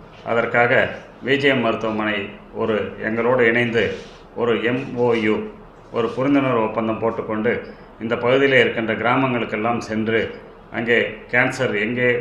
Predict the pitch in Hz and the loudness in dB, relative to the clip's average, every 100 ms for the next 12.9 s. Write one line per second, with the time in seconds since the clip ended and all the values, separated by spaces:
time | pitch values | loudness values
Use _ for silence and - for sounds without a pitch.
0 | - 110 127 127 123 120 110 110 123 123 | -2 -2 0 2 0 0 2 2 2 2
1 | 117 107 98 104 113 107 92 98 120 123 | 2 2 0 -2 0 -2 -4 -6 -4 0
2 | 117 110 123 123 - 110 104 110 104 95 | 0 0 2 2 2 0 0 -2 -2 -4
3 | 110 104 104 113 123 127 - - - - | -4 -2 -2 -2 -2 -4 -10 -18 -16 -6
4 | 123 131 123 117 127 131 123 117 113 117 | -2 0 4 4 4 2 4 4 4 2
5 | 123 120 - - - - - - - - | 0 -2 -10 -20 -20 -20 -20 -20 -20 -20
6 | - - - - - - 123 127 131 120 | -20 -20 -20 -20 -12 -2 -2 0 0 0
7 | 110 104 110 110 120 - - - - - | 0 0 0 0 0 -2 -4 -14 -20 -20
8 | - 110 123 131 117 113 107 110 110 107 | -12 -4 -2 -2 -2 -2 -2 0 -2 0
9 | 113 104 120 127 113 107 113 104 113 117 | 0 2 2 -2 -4 -4 -2 -2 -4 -6
10 | 104 110 113 110 104 104 107 101 107 113 | -6 -4 -2 -2 -4 -4 -4 -2 -2 2
11 | 110 101 - 92 98 92 104 101 - - | 2 0 -4 -8 -6 -2 0 -2 -6 -18
12 | - - 104 110 113 110 123 113 | -20 -10 -6 -2 -2 -2 0 0